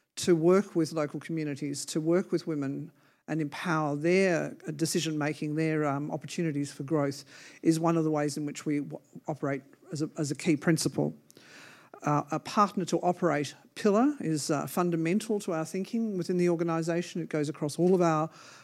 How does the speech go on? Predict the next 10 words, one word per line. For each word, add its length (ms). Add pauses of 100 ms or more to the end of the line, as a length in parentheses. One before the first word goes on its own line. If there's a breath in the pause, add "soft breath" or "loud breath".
(120)
uh, 280
organisations, 880
both 220
our 140
assets 380
and 100
our 60
functions, 560 (440 soft breath)
uh, 160
globally. 560